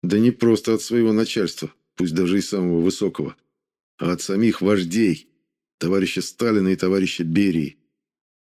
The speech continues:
В том памятном разговоре руководители страны недвусмысленно и не раз спрашивали чекиста,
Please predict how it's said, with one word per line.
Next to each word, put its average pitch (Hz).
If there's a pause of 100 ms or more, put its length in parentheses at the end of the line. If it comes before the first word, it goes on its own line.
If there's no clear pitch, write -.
(320)
В -
том 101
памятном 95
разговоре 95
руководители 95
страны 101
недвусмысленно 101
и -
не 92
раз 104
спрашивали 104
чекиста, 87